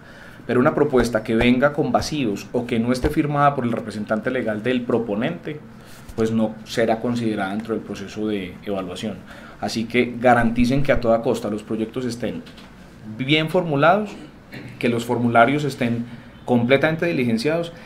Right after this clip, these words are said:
y que las firmas sobre el formulario estén, eh, pues, firmadas por además quienes deben ser. Si alguna de estas cosas no se da, como les digo, el proyecto no continuará la fase de evaluación y eso, pues, será fatal para la región.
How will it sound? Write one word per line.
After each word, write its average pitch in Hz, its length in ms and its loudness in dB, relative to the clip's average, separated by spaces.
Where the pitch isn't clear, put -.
y 123 60 -4
que 123 140 4
las 117 200 6
firmas 143 380 4
sobre 131 260 4
el 110 60 -2
formulario 127 540 0
estén, 110 360 -2
eh, 107 260 -4
pues, - 220 -12
firmadas 95 440 -6
por - 180 -6
además 95 300 -8
quienes 113 340 -6
deben 101 240 -6
ser. - 200 -6
Si 117 140 -2
alguna 107 320 0
de 135 60 0
estas 135 200 -6
cosas 135 240 -6
no 135 140 -4
se 131 100 -2
da, 151 220 -2
como 107 160 -2
les 104 120 -2
digo, 104 200 -2
el 107 60 -2
proyecto 107 480 -4
no 110 120 -2
continuará 104 480 -4
la 98 120 -2
fase 120 200 0
de 117 60 -2
evaluación 113 460 -2
y 113 40 -2
eso, 113 140 -8
pues, 113 140 -8
será 101 160 -8
fatal 101 300 -4
para 104 180 -4
la 95 120 -4
región. 107 300 -6